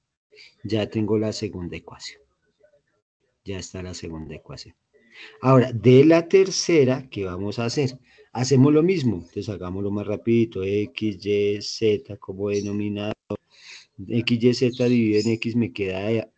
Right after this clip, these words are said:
Y, Z multiplicado por uno, pues Y, Z más X, Y, Z dividido en Y, me queda X, Z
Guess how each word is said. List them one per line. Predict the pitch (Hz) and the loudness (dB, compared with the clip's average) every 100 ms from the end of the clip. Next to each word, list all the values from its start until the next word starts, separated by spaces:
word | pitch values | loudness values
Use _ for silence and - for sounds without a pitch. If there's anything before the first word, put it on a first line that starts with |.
| _ | _
Y, | 101 107 107 | -6 -4 0
Z | 131 127 123 | 0 0 0
multiplicado | 113 110 98 98 87 95 95 | -4 -4 -8 -14 -16 -12 -12
por | - 113 | -4 -2
uno, | 131 123 123 | 0 -2 -4
pues | 98 80 - | -10 -10 -6
Y, | 95 101 - _ _ _ _ | -4 -4 -8 _ _ _ _
Z | - - 127 127 110 110 - _ _ _ _ _ - | -16 -4 -2 -2 -6 -12 -16 _ _ _ _ _ -6
más | 110 123 113 117 - _ _ | -2 -2 -4 -8 -16 _ _
X, | - 104 120 104 | -6 -4 -4 -2
Y, | 117 | -2
Z | 113 117 113 113 | 0 -4 -4 -4
dividido | 113 107 98 95 95 101 | -2 -2 -4 -4 -2 -2
en | 104 98 | -2 2
Y, | 127 127 127 | 4 2 -4
me | 101 | -12
queda | - 98 98 - - | -10 -8 -8 -10 -8
X, | 113 113 - 113 107 - | -4 -4 -4 -10 -8 -2
Z | 135 127 120 123 | 0 0 -4 -8